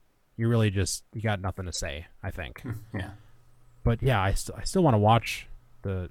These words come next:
Speaker 1: the chronological cut one day.
Speaker 2: Well, I don't know. I think a couple of, uh, you know, as I was looking for, for, uh, trivia and anecdotes about this. First off, the whole thing was shot in twenty-five days. Like, you know,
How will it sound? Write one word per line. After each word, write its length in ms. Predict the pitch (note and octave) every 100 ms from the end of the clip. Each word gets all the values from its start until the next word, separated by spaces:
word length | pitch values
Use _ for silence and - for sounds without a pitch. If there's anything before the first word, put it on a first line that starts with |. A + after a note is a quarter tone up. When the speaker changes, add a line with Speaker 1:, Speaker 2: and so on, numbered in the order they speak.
| -
Speaker 1:
the 100 | A#2
chronological 680 | - A2 G2 F#2+ G2 - G#2
cut 240 | A#2 A2+
one 160 | B2+ A2+
day. 280 | A2+ A2 - - _ - - - - -
Speaker 2:
Well, 140 | A3
I 20 | G3+
don't 100 | C3
know. 60 |
I 40 | G3+
think 200 | G3+ C#3
a 40 |
couple 280 | F3+ D3+ C3+
of, 160 | G#2 G2
uh, 120 | G2+
you 120 | G#2+
know, 80 | A2
as 100 | G#2+
I 40 | A2
was 100 | G#2+
looking 200 | G2+ F#2+
for, 320 | G#2+ F#2+ F#2+
for, 320 | - G2 F#2 F2+ - - -
uh, 40 | - - -
trivia 300 | - G2+ G2
and 80 | F#2
anecdotes 420 | F#2+ F#2 F2+ -
about 240 | F#2 E2
this. 160 | - -
First 220 | B2+ B2
off, 120 | A2
the 80 | G#2+
whole 160 | G2+ C#3
thing 140 | C#3+
was 100 | A2+
shot 260 | - G#2+ F#2
in 80 | F2+
twenty-five 500 | - G2+ G2 F#2 -
days. 360 | E2+ G#2 - - - - - - -
Like, 160 | - -
you 100 |
know, 120 | G2+